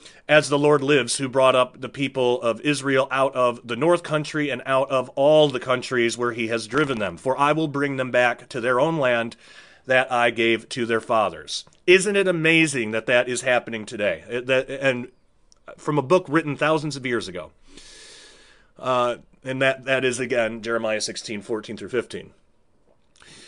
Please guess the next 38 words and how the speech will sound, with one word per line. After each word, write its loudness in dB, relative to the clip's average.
So, 6
the, 2
the -2
article 2
says, 2
"These 0
articles 0
tell 4
us 2
that -2
we're 0
close 2
to -4
the 2
end 2
as -10
we -4
approach -2
the -10
return -6
of -10
Jesus -8
Christ. -6
God's -4
prepping -2
the, -4
uh, -2
prepping 0
Israel 2
for -6
the -6
final 0
seven -4
years 4
where -2
he -2
will 0
make, -4